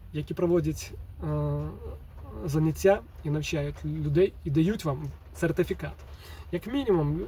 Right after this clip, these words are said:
любий перевіряючий, який прийде до вас, ви можете офіційно показати цей сертифікат, і, е,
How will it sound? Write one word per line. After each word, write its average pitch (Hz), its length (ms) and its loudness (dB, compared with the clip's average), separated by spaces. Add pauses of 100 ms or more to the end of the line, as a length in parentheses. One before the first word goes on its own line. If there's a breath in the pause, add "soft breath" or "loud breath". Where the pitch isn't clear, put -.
(120)
любий 196 280 2 (300)
перевіряючий, 180 640 6
який 165 220 0
прийде 202 360 -2
до 135 100 -2
вас, - 300 -10
ви 185 100 4
можете 165 340 2 (100)
офіційно 190 480 0
показати 151 520 -2
цей 151 220 0
сертифікат, 175 640 -4 (1200 loud breath)
і, 202 100 -2
е, 262 600 -2